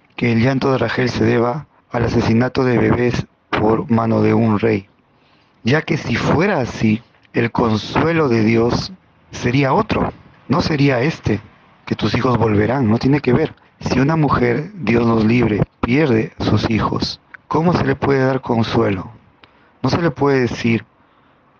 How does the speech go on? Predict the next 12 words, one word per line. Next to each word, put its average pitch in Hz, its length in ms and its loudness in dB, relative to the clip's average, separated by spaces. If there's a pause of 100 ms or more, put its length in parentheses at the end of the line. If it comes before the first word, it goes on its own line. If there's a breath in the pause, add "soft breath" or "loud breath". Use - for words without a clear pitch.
"Tranquila, 131 640 0
porque 113 520 -2
tus - 260 -4
hijos 131 240 0
volverán 117 500 2
al 123 120 -2
territorio 113 680 0
de, 104 340 0 (220 soft breath)
a 156 80 0
su - 120 -2
propia 117 320 -2
tierra, 120 500 -2